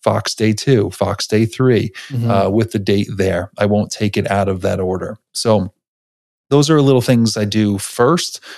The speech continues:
Speaker 1: and then it helps me if I need to find those files within my drive 'cause it saves them the same way
Speaker 2: <clears throat>
Speaker 1: within the drive where it's being cataloged. Um, and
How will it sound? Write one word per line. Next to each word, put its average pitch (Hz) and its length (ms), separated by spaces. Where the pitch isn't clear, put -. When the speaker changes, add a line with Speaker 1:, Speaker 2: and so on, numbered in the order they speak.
Speaker 1:
and 113 100
then 127 80
it 117 80
helps - 460
me 110 220
if 101 100
I 104 60
need 101 160
to 95 80
find 101 320
those 95 160
files 98 500
within 98 260
my 92 200
drive 120 360
'cause 101 140
it 90 80
saves 98 300
them 95 140
the 90 80
same 95 280
way 95 160
Speaker 2:
<clears throat> 98 60
Speaker 1:
within 127 400
the 131 100
drive 123 500
where 98 100
it's 92 140
being 92 180
cataloged. 117 720
Um, 95 680
and 98 840